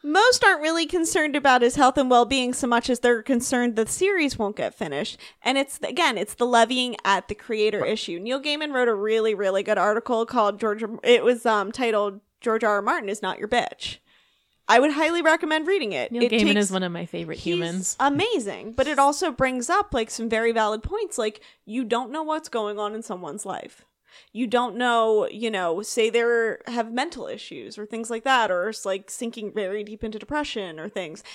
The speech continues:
Speaker 1: and they can't write, and it's a thing like that. So to, again, it's one thing being disappointed. Everyone's allowed to feel that. It's, "Man, I wish."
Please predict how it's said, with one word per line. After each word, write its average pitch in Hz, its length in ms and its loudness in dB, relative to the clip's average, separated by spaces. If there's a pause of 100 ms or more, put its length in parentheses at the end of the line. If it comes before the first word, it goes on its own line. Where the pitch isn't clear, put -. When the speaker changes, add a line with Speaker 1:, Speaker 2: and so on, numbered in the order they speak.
(160)
Speaker 1:
and 240 180 0
they 226 120 0
can't 240 500 -12 (100)
write, - 360 -12 (280)
and 208 160 -2
it's 214 180 -6
a 214 40 -10
thing 208 280 -8
like 202 200 -6
that. 269 300 -6
So 262 260 -2 (400)
to, 285 560 -4
again, 269 420 0
it's 254 240 -4
one 262 240 0
thing 339 180 -8
being 320 200 -8
disappointed. 302 600 -12 (180)
Everyone's 453 360 -2
allowed 359 260 -2
to 226 60 -8
feel 311 200 -8
that. 170 220 -4
It's, 240 220 -6
"Man, 339 220 -2
I 226 100 -6
wish." - 460 -8